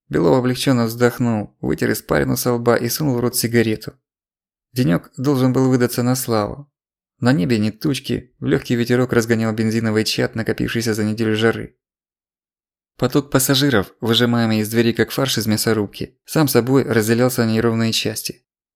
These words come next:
Белов давно уже привык делить людей на агентуристов и агентов, оперов и объектов оперативных разработок, на тех, кто сажает, и тех, кому положено сидеть.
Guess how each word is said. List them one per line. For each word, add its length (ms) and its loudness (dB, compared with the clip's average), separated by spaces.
Белов 460 2
давно 340 2
уже 160 2
привык 340 0
делить 340 0
людей 400 -2
на 160 2
агентуристов 800 0
и 80 2
агентов, 560 0
оперов 540 0
и 100 0
объектов 380 2
оперативных 540 0
разработок, 720 -2
на 140 2
тех, 200 -2
кто 160 0
сажает, 640 0
и 100 -4
тех, 200 -2
кому 220 -2
положено 440 0
сидеть. 540 -8